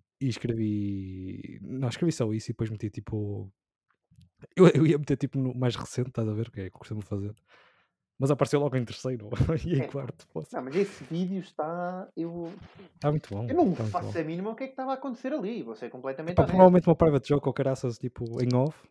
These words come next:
Speaker 2: Eu
Speaker 1: não
Speaker 2: não
Speaker 1: é?
Speaker 2: sei se foi
Speaker 1: Estás a ver?
Speaker 2: private joke, se eles estiveram-se a divertir antes de começar a fazer o programa.
Speaker 1: <laughs>
Speaker 2: Eu, eu, aquilo até me pareceu, usando o excelente português da minha parte agora,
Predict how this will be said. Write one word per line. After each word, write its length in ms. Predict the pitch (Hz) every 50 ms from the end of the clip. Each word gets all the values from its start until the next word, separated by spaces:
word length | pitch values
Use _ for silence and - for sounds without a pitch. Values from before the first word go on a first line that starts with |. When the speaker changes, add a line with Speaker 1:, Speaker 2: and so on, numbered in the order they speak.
| _ -
Speaker 2:
Eu 160 | 214 240 277 277
Speaker 1:
não 220 | 269 269 262 254
Speaker 2:
não 160 | 247 247 220
Speaker 1:
é? 40 | 180
Speaker 2:
sei 220 | 135 - 208 202 202
se 60 | 202
foi 120 | 196 185
Speaker 1:
Estás 120 | - - 180 180
a 20 | 170
ver? 60 | 156
Speaker 2:
private 220 | 151 139 - - -
joke, 580 | 127 151 170 180 185 185 185 185 180 170 -
se 100 | - 185
eles 100 | 180 170
estiveram-se 440 | - - 165 175 170 175 160 - 170
a 40 | 160
divertir 460 | 156 165 156 160 151 151 - 160 156
antes 280 | 160 160 156 - - -
de 120 | - -
começar 340 | - 156 147 - - 147 143
a 60 | 143
fazer 180 | - 143 135 143
o 60 | 139
programa. 720 | 139 135 131 120 120 131 143 156 160 165 165 165 170 170 170 - -
Speaker 1:
<laughs> 720 | 165 - - - - 208 208 214 - - 214 202 180 -
Speaker 2:
Eu, 100 | 240 247
eu, 80 | 254 240 -
aquilo 240 | 220 214 - 269 269
até 200 | 254 262 - 254
me 80 | 233 202
pareceu, 640 | - 214 202 180 - - - 127 117 113 120 135 156 175 _ _ _ -
usando 360 | 156 139 147 156 147 139 127
o 20 |
excelente 540 | 120 - - - 151 156 180 190 175 139 -
português 500 | - - 135 - - 110 110 104 104 107
da 60 | 117 120
minha 180 | 123 120 117
parte 320 | 113 - 104 104 - - 113
agora, 400 | 107 110 104 104 107 127 143